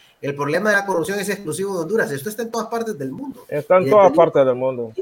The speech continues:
Speaker 1: y dependiendo también de la, de la mala intención de la, de la gente. En el Barcelona, un contrato de doscientos mil euros o menos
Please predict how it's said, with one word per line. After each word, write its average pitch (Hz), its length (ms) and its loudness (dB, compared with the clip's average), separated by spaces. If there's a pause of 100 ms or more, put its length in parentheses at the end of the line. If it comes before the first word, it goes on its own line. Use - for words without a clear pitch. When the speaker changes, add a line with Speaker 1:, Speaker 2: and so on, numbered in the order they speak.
Speaker 1:
y 180 60 -4
dependiendo 185 460 0
también 208 380 -2
de 214 100 0
la, 151 320 0
de 139 140 -4
la 135 80 -2
mala 175 240 -2
intención 190 560 -6
de 156 100 -6
la, 123 120 -8
de 117 260 -10
la 113 100 -8
gente. 113 460 -12 (640)
En 190 160 2
el 240 100 0
Barcelona, 262 800 0 (680)
un 254 220 -4
contrato 226 840 -4 (140)
de 156 140 0
doscientos 156 640 -6
mil 233 320 -6
euros 202 600 -4 (100)
o 240 120 -2
menos 220 540 -4